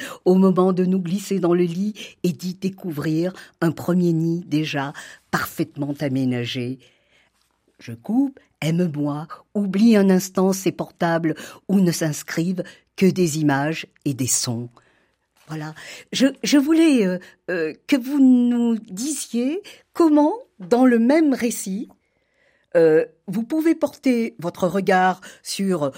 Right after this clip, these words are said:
la trivialité du quotidien, sur ces portables, par exemple, qui n-, sont très utiles mais encombrent nos vies, et puis soudain, cet envol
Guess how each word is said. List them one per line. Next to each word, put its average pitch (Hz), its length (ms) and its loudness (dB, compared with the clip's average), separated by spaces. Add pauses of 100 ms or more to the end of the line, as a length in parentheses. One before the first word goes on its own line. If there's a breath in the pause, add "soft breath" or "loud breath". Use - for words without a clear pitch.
(140 loud breath)
la - 140 -8
trivialité 175 880 -2
du 143 140 -8
quotidien, 151 680 -4 (200 loud breath)
sur - 260 -14
ces 147 140 -6
portables, 151 640 -4
par 139 180 -4
exemple, 151 460 -4
qui - 120 -6
n-, 151 160 -4 (380 loud breath)
sont 156 240 -4
très 190 300 -4
utiles 196 380 0
mais 156 140 2
encombrent 156 540 0
nos 160 140 2
vies, 233 300 -4 (320 loud breath)
et 254 80 2
puis 320 200 -2
soudain, 311 440 -4 (560 soft breath)
cet 233 260 -4
envol 254 540 -2